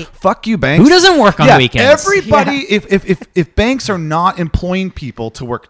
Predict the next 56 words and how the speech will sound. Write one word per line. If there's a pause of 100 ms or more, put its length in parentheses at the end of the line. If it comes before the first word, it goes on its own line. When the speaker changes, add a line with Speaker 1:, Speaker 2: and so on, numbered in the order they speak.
(120)
Speaker 1:
twenty-four
hours
a
day,
it's
like,
it's
an
important
system. (220)
Speaker 2:
Right.
Speaker 1:
If
I
can
go
to
Target
twenty-four
hours
a
day, (260)
fuck
you,
banks.
Speaker 3:
Right.
Speaker 1:
Get
this
shit.
I
want,
the,
I, (320)
I'm
giving
you
money. (340)
Put
it
in
my
Speaker 3:
Right
Speaker 1:
account.
Speaker 3:
now,
Speaker 1:
It
should
Speaker 3:
yeah.
Speaker 1:
be
going
right
now. (160)
Speaker 2:
That's,
that's
the
crazy
thing. (640)
Square